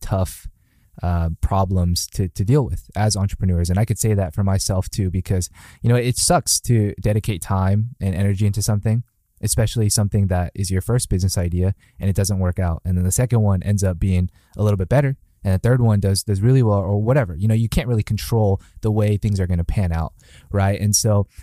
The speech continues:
if I could tie that to your twenty factor, you know, what is your motivation that gets you through all of those negative times? Because you said you love risk, right? But a lot of people, they hate risk. And even entrepreneurs,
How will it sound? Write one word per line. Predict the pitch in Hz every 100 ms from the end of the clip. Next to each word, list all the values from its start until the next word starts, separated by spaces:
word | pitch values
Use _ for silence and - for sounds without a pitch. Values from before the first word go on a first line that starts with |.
| - -
if | 117 143
I | 170
could | 156
tie | - 113 113
that | 107 92 -
to | - 98 92 -
your | 98 95
twenty | - 98 95
factor, | - 82 90 87
you | 92
know, | 95
what | 92 110 156
is | 127 135 127 - - _ _
your | 117
motivation | 104 104 104 95 104 113
that | 95 80 - _ _ _
gets | 107 104 -
you | 113 104 -
through | 98 98 101 98 98 _ _ _ -
all | 98 110
of | 113
those | 107 95
negative | 98 98
times? | - 104 92
Because | 98 104
you | 98 147
said | 175 - 107
you | 104
love | 92 95 82
risk, | 85 - -
right? | 92 95
But | 101
a |
lot | 113
of | 160
people, | 165 117
they | 92 95
hate | 92 - 110 -
risk. | 78 82 - -
And | 117
even | 131 175
entrepreneurs, | 127 143 - 123 123 156 165